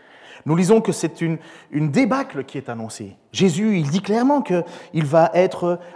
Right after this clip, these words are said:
attrapé, condamné, remis entre les mains des Romains, et les Romains, c'était pas des doux. Euh, en tout cas, euh, lorsqu'il fallait remettre, euh, l-, l-, l'ordre, ben, ils y allaient pas de main morte. Euh, la Pax Romana avait un prix. <laughs> Et,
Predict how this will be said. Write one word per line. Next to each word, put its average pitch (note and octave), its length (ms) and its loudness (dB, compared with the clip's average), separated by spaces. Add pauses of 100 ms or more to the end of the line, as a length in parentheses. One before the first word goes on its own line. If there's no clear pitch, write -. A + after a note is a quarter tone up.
(380)
attrapé, A#3+ 440 2
condamné, C4+ 580 2
remis B3 400 0
entre A3+ 260 -4
les G#3 80 0
mains G3 200 -4
des E3 100 -2
Romains, G3+ 340 -4
et F3+ 80 -4
les E3+ 80 0
Romains, G3+ 240 -2
c'était - 160 -4
pas A#3+ 140 2
des G#3+ 120 0
doux. G3 220 2 (600)
Euh, C3+ 160 -4
en - 100 0
tout E3+ 140 -6
cas, B3+ 240 0 (260)
euh, D3+ 140 0
lorsqu'il G#3 320 -2
fallait F#3+ 340 -2
remettre, F3+ 720 -2 (280)
euh, C3+ 640 -4 (160)
l-, B2+ 240 -12
l-, C3+ 180 -2
l'ordre, D3 760 0
ben, E3 140 -6
ils F3+ 200 -4
y F3+ 60 -2
allaient F3+ 140 0
pas A#3+ 180 -2
de G#3+ 60 -6
main G#3 140 -2
morte. - 400 -6 (500)
Euh, B2 320 -4 (880)
la C#3+ 120 4
Pax - 260 0
Romana F#3+ 420 -2
avait D#3 280 -4
un D3 100 -4
prix. - 220 -10 (340)
<laughs> - 380 -20
Et, D#3 200 2